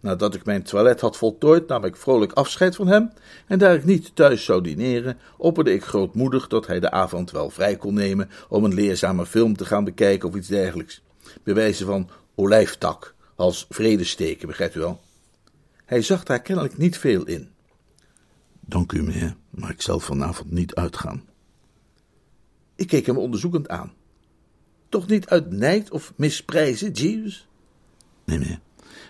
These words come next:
maar ik zie mij genoodzaakt thuis te blijven, daar mister Finknottel heeft aangekondigd even langs te zullen komen om mij te spreken." "Ah, Gussie komt hierheen.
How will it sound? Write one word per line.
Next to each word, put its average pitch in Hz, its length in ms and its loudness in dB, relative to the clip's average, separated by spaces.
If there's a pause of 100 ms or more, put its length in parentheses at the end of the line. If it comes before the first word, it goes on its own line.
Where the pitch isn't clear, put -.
maar 85 140 -8
ik 90 80 -6
zie - 140 -4
mij 85 100 2
genoodzaakt - 800 -6
thuis 90 260 -2
te - 100 -10
blijven, 87 440 -4 (380)
daar 85 220 -2
mister 90 300 -4
Finknottel 101 760 0
heeft 87 260 -6
aangekondigd - 760 -8 (160)
even 85 320 -2
langs 90 340 2
te - 120 -14
zullen 101 280 0
komen 95 440 -2 (240)
om 101 160 -4
mij 90 160 0
te - 120 -12
spreken." - 500 -4 (640)
"Ah, 320 320 4 (460)
Gussie 240 320 -2
komt 226 220 -2
hierheen. 190 520 2